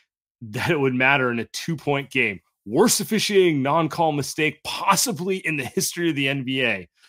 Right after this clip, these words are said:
All they had to do was tell us, and they didn't. He also let everyone know he will be challenging said call.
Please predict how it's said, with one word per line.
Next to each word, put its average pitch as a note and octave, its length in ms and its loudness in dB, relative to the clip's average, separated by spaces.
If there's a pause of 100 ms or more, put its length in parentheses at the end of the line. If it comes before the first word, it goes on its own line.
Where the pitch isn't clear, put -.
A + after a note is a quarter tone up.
(720)
All E3 220 6
they G3+ 120 8
had G#3 100 6
to D#3 80 -6
do F#3+ 140 -2
was F3 140 4
tell D3+ 280 0
us, C#3+ 160 -4
and C#3 80 -4
they C3+ 100 0
didn't. G#2+ 380 -4 (800)
He - 240 -4
also F3 380 0
let D#3+ 200 2
everyone D#3 360 -2
know E3 320 -2
he - 200 -14
will F3+ 160 -2
be C#3+ 160 -8
challenging A2+ 760 -4 (200)
said G2+ 380 -4
call. F2 340 -6